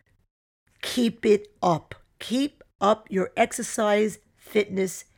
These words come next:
and sports routines. No matter how busy you get, no matter how tempted you might be, you know, to give it up, you know, in order to get, you know, another hour or two of shopping done. I mean, be committed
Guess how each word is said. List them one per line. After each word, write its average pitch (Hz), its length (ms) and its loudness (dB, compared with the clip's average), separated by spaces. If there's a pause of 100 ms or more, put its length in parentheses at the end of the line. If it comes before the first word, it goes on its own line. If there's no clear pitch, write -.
(100)
and 160 160 -4
sports 175 480 -2
routines. 147 520 -8 (400)
No 185 120 4
matter 185 200 6
how 240 640 4 (140)
busy 220 340 0
you 214 300 -4
get, 165 400 2
no 175 120 -2
matter 165 220 0
how 220 380 2
tempted 208 600 -2 (320)
you 185 200 2
might 196 400 2
be, 170 420 2 (260)
you 196 120 2
know, 190 140 6
to 180 180 -2
give 208 320 2
it 220 80 8
up, 185 240 6
you 208 80 2
know, 180 120 4
in 185 80 0
order 214 200 4
to - 180 -6
get, 202 320 6 (220)
you 202 80 2
know, 185 140 6
another 202 520 6
hour 202 320 6
or 185 80 6
two 185 260 4
of 170 100 2
shopping 151 640 0
done. 156 360 -2 (440)
I 214 60 -2
mean, 202 340 0
be 285 200 0
committed 196 720 0